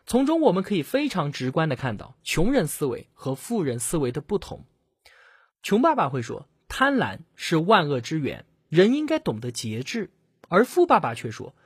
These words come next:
贫穷才是万恶之源，他会放大人性当中恶的一面，把人们内心的善良给磨灭掉，而有钱就可以去帮助更多的人，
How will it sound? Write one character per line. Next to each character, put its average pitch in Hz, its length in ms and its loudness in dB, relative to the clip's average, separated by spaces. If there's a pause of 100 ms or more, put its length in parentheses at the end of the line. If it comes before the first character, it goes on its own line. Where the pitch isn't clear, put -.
(160)
贫 254 340 0
穷 127 300 -2 (120)
才 143 220 -2
是 175 140 -4
万 175 240 2
恶 123 100 -4
之 120 180 -6
源， - 220 -10 (360)
他 339 120 -4
会 330 160 2
放 262 360 2
大 175 160 4
人 131 260 -2
性 202 220 0
当 165 180 2
中 175 220 0
恶 302 160 4
的 135 100 0
一 104 140 -8
面， 110 220 -10 (260)
把 139 160 6
人 139 160 -2
们 202 180 0
内 226 180 4
心 185 200 -4
的 156 100 -2
善 190 320 0
良 123 160 -4
给 123 140 -2
磨 110 240 -4
灭 175 180 0
掉， 104 240 -10 (360)
而 277 140 4
有 196 220 2
钱 113 360 -8 (200)
就 180 140 6
可 165 120 -2
以 135 40 0
去 120 120 -8
帮 165 220 0
助 170 100 -4
更 170 240 -2
多 202 180 4
的 185 100 -2
人， - 160 -16